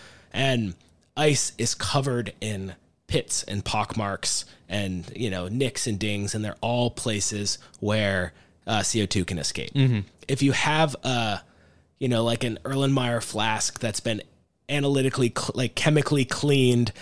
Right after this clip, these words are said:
Speaker 1: and there's no dust and no surface, uh, pitting at all. It's like a brand new, uh, scientifically cleaned <laughs> flask, and you pour carbonated water into it,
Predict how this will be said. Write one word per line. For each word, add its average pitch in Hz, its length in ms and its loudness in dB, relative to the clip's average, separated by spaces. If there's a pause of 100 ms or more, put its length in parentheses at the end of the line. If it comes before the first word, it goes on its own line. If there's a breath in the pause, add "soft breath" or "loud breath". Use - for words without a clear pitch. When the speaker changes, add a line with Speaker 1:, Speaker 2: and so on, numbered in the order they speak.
(180 loud breath)
Speaker 1:
and 131 80 2
there's 120 260 4
no 135 380 6
dust 127 600 2
and 127 240 2
no 127 400 6
surface, - 800 0
uh, 117 440 -2 (280)
pitting 131 400 2
at 117 80 0
all. 127 360 2
It's 131 120 -2
like 120 120 -6
a 113 40 -6
brand 131 400 0
new, 120 400 4 (320 loud breath)
uh, 101 380 0
scientifically 127 720 0
cleaned 123 600 2
<laughs> - 60 -10
flask, 120 720 0 (240 loud breath)
and 127 140 4
you 135 100 6
pour 151 360 6
carbonated 135 520 2
water 110 340 0
into 139 280 4
it, 160 160 4